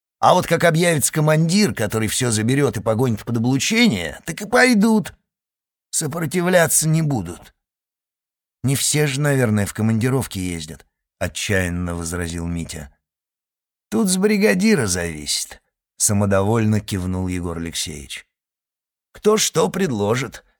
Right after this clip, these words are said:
Денег заработать, стране послужить, городских наказать,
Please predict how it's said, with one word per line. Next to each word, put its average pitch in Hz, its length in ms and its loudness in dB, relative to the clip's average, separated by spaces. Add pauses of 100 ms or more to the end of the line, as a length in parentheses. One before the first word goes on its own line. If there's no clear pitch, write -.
Денег 170 400 2
заработать, 175 600 2
стране 135 520 2
послужить, 120 720 -4 (180)
городских 90 640 -2
наказать, 87 640 -6